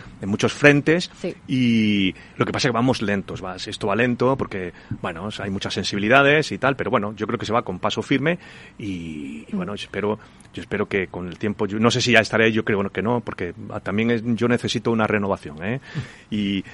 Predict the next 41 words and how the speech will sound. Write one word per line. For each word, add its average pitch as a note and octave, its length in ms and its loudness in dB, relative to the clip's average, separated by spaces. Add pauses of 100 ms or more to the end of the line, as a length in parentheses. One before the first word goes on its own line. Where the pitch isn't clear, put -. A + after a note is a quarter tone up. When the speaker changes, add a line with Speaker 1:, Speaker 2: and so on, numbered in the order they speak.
(120)
Speaker 1:
y, G2 300 -2
bueno, F#2+ 240 2
pero G2 140 -6
lo G2+ 60 0
importante G#2 360 0
es - 80 -6
que C3+ 80 2
otros B2 180 0
cojan A#2+ 300 -2
el A2+ 80 0
testigo, C#3 320 0
gente A2 200 -2
Speaker 2:
Mm. - 40 -2
Speaker 1:
más G2+ 100 -4
joven, D3 300 0
coja A2 180 -8
el G#2+ 80 -2
testigo D3 420 0 (220)
y G2+ 80 -8
que - 80 -4
esta G2+ 160 -4
experiencia B2+ 680 0
Speaker 2:
Mm. A#2 140 -6
Speaker 1:
se E2+ 100 -8
mantenga G2+ 320 -2
en A#2 60 2
el A2+ 80 0
tiempo A#2+ 240 0
porque G#2 260 -2
es F#2+ 80 -4
buena, A#2+ 340 0 (340)
es G2 80 -6
buena. A2 200 2 (120)
España A3+ 320 6
es - 80 4
un D#3 100 6
país C3+ 200 4
mediano B2 360 4
a - 20 2
nivel G#2+ 180 2
internacional A2 680 0